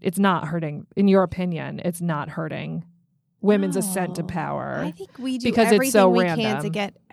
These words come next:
Speaker 2: I think we do everything we can to be successful for ourselves.
Speaker 1: Right. And that's where I sort of, my progressive, um, my need to be progressive bucks against a-
Speaker 2: Right.
Speaker 1: doing anything you can for yourselves. It's like, if I,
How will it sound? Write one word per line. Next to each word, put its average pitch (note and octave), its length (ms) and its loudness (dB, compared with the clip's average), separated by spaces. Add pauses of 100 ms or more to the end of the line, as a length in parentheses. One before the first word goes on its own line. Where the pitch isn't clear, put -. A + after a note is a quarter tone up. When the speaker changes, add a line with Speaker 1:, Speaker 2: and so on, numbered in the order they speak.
(120)
Speaker 2:
I A3 120 -4
think D4+ 200 -6
we C#4 120 -2
do A3+ 280 -6
everything G#3 600 -4
we F#3+ 100 -4
can F#3+ 540 -6 (280)
to A3+ 80 -6
be G3 140 -2
successful F#3 680 -6
for E3+ 240 -8
ourselves. - 680 -14
Speaker 1:
Right. A#3+ 280 8
And B3+ 140 8
that's D4 180 8
where D#4+ 220 10
I B3 360 6
sort G#3 200 8
of, F#3 160 6 (120)
my G3 420 6 (240)
progressive, F#3+ 840 -2 (440)
um, F3 440 0 (100)
my G#3 140 4
need A#3+ 220 8
to A#3 40 -2
be A3+ 100 2
progressive G3 600 0
bucks G#3 260 -2
against F3+ 380 -4
a- - 180 0
Speaker 2:
Right. F#3 140 0
Speaker 1:
doing G#3+ 240 6
anything F#3 320 2
you F3 80 -2
can F#3+ 200 0
for F3+ 100 -2
yourselves. E3 520 -2
It's E3+ 140 -10
like, F3+ 160 0
if F3 100 -2
I, G#3 260 6